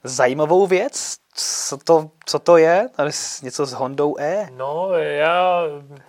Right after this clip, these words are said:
Speaker 2: já jsem to asi si to špatně vyložil. Já jsem,
Speaker 1: <laughs>
Speaker 2: eh, já, já relaxu třeba, když si jako dobře zajezdím a když napadnul sníh a měl jsem Hondu E, tak jsem vyrazil a jel jsem si zadriftovat. To je takový jako můj relax.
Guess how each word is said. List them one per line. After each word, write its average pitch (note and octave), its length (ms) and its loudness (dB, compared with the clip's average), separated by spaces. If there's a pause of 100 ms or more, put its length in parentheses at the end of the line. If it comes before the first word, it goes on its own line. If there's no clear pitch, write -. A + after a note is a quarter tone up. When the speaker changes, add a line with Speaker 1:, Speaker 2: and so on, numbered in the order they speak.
(120)
Speaker 2:
já C3 140 -2
jsem E3+ 220 -10
to E3+ 160 -4
asi E3+ 220 -8
si - 100 -20
to F3 120 -6
špatně E3 400 -8
vyložil. E3 500 -2
Já F3 200 0
jsem, E3+ 120 -8 (140)
Speaker 1:
<laughs> - 40 -6 (440)
Speaker 2:
eh, C3 420 -4
já, C#3+ 200 4
já D#3+ 180 4
relaxu E3 500 0
třeba, D#3+ 280 -4
když D#3 240 -8
si - 140 -8
jako D#3 220 -6 (160)
dobře C#3 360 -6
zajezdím D3+ 500 0
a E3 60 2
když D3+ 180 -8
napadnul D3+ 480 -4
sníh D#3 480 -14
a D#3 100 -4 (340)
měl C3+ 120 -8
jsem D3+ 200 -6
Hondu D#3 360 -6
E, C3 280 0 (440)
tak - 180 -8
jsem D#3 180 -4
vyrazil D3+ 520 0
a E3 60 2
jel D#3 120 0
jsem D#3 200 -16
si D#3 140 -16
zadriftovat. C3+ 680 -6
To - 100 -12
je A2 60 -8
takový - 340 -10
jako A2 180 -12
můj A2 180 -10
relax. G2 540 -8